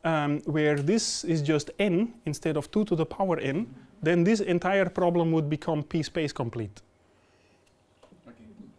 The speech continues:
Speaker 1: Yeah. Um, yeah. And if I do not care about the existence of this m here, but this m would be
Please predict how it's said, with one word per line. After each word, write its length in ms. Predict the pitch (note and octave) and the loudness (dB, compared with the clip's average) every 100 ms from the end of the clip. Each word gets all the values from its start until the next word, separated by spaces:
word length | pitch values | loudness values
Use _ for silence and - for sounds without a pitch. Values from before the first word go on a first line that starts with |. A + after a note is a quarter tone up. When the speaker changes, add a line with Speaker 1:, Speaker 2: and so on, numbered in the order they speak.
| _ - | _ -12
Speaker 1:
Yeah. 120 | C3 - _ _ - _ _ _ _ _ _ _ _ _ _ _ _ _ _ D#3 | -12 -12 _ _ -20 _ _ _ _ _ _ _ _ _ _ _ _ _ _ -6
Um, 640 | D3+ C3+ C3+ C3 C3+ B2+ - _ _ | -4 -2 -2 -2 -2 -4 -12 _ _
yeah. 160 | C3+ A#2 - _ _ _ _ _ - _ - | -12 -12 -14 _ _ _ _ _ -20 _ -2
And 440 | E3 E3 E3 D#3 - | 0 2 2 0 0
if 200 | G3 G3 | -2 0
I 120 | F3 | 2
do 160 | D3+ G#3 | 4 4
not 200 | G3+ F#3+ | 4 2
care 260 | G3 G#3 G3 | 0 2 2
about 380 | E3 D3+ C3+ | 2 0 0
the 260 | C#3+ D3 E3 | 0 0 2
existence 600 | C#3+ D#3 C4 - E3+ D3+ | 0 2 0 0 -2 0
of 280 | - C#3 - | 0 0 2
this 200 | D3+ D#3 - | 0 0 0
m 220 | F#3+ E3+ | 0 0
here, 300 | A#2 C3+ A3 - _ _ | 0 -4 -6 -14 _ _
but 240 | D3+ C#3+ | -2 0
this 180 | D#3+ F#3+ F#3+ | 0 0 0
m 360 | G#3+ G#3 G#3 C4+ - _ _ _ _ _ | 0 2 2 -2 -12 _ _ _ _ _
would 340 | D3 D#3+ C3+ | 0 2 2
be 400 | C#3 E3 D#3 C#3+ | 0 2 2 0